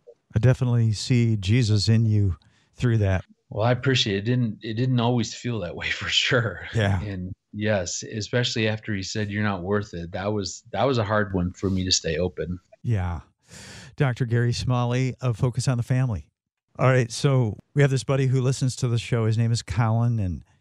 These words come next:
Speaker 1: he just went through a divorce that he did not want. And, you know, he's really hurting, and, you know, we pray for him and such. But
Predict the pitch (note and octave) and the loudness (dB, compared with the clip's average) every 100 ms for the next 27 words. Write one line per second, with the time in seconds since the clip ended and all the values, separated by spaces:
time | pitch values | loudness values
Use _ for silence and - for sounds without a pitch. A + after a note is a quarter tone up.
0 | _ _ _ B2+ A2 A2 A2+ A2+ B2 A#2+ | _ _ _ -2 -2 -2 -4 -2 0 0
1 | G#2 G2+ G#2+ - D#2+ A#2 B2+ A2+ G#2 A2+ | 0 0 0 -2 -6 -4 -2 0 0 0
2 | - - A2 G#2+ A2+ G2+ F2 D#2+ - _ | -2 -4 -2 0 -2 -2 -6 -6 -10 _
3 | _ _ _ A#2+ G2 G2+ G#2+ A#2 G#2+ F2+ | _ _ _ -4 -4 -4 -4 -2 -2 -2
4 | A2+ G#2 G2 F#2+ E2 _ _ _ _ _ | -2 -2 -2 -4 -8 _ _ _ _ _
5 | - A2 F#2+ F2 E2+ - _ _ A2+ F2+ | -4 -2 0 -2 -4 -12 _ _ -6 -4
6 | G#2+ - A2+ G2+ - G2+ G2 G2 G2 E2 | -6 -4 -4 -4 -4 -2 0 0 -2 -4
7 | - - G#2+ F#2 - - - _ _ _ | -6 -6 -6 -6 -10 -20 -20 _ _ _
8 | _ - A2+ F#2+ | _ -4 -4 -4